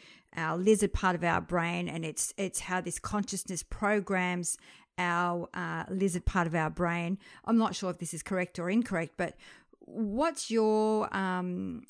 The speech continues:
how would you describe the p-, reptilian consciousness?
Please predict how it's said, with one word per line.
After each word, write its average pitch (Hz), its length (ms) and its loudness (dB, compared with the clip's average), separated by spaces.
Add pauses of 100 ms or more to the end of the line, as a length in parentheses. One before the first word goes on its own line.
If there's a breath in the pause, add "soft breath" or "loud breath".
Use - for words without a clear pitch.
how 247 200 -2
would 285 160 0
you 233 80 2
describe 185 640 -2
the 180 80 -4
p-, 185 200 -8
reptilian 190 800 -2
consciousness? - 800 -8